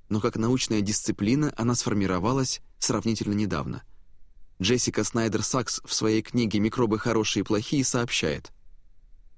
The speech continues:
По иронии судьбы, главный прорыв, приблизивший избавление цивилизации от череды смертельных эпидемий,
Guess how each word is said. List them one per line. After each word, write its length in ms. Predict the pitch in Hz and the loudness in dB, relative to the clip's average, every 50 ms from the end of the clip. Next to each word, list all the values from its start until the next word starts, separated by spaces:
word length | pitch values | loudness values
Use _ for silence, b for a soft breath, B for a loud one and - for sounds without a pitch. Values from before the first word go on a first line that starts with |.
| - | -4
По 120 | - 113 117 | 0 2 2
иронии 300 | 123 143 151 147 143 139 | 4 4 4 4 4 2
судьбы, 400 | - - 139 135 143 165 180 147 | 2 2 2 2 2 4 2 4
главный 440 | 120 127 147 151 143 135 131 127 | 4 4 2 2 4 4 2 2
прорыв, 500 | 117 - 131 131 143 151 143 123 - - b b b b b | 2 2 2 2 4 4 2 2 0 -4 b b b b b
приблизивший 680 | 135 135 123 135 156 143 127 131 117 - - 131 120 - | 2 4 4 4 4 4 4 2 2 2 2 2 2 2
избавление 640 | 127 120 117 107 120 123 127 135 139 131 120 120 113 | 2 0 2 2 2 2 4 4 4 4 4 2 2
цивилизации 760 | - - 123 120 120 123 120 131 127 120 - - 123 113 - | 2 2 2 2 2 2 2 2 2 2 2 2 2 2 2
от 180 | - 117 120 - | 0 -2 -4 -2
череды 360 | - - 135 131 135 127 127 | 0 0 2 2 2 2 2
смертельных 580 | 113 - 120 117 110 - - 120 113 113 113 - | 0 2 0 0 0 0 0 2 2 0 0 0
эпидемий, 580 | 160 - 127 127 156 180 170 139 95 76 - | 0 0 0 2 2 4 4 4 2 0 -2